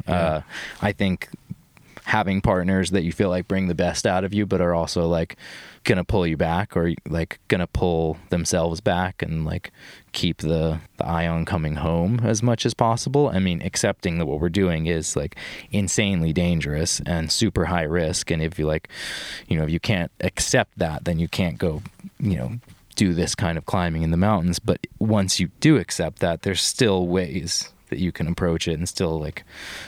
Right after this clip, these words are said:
Speaker 2: you know, um,
Speaker 1: Those critical decision moments where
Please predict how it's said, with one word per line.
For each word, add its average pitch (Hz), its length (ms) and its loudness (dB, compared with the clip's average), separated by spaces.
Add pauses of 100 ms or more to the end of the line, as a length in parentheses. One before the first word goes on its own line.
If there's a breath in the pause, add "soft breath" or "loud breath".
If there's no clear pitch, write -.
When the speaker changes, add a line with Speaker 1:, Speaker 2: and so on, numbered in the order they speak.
(120 loud breath)
Speaker 2:
you 82 140 -2
know, 78 340 -4
um, 76 560 -2 (1120 soft breath)
Speaker 1:
Those 101 180 2
critical 92 420 2
decision 85 480 0
moments 80 480 0
where 80 300 -2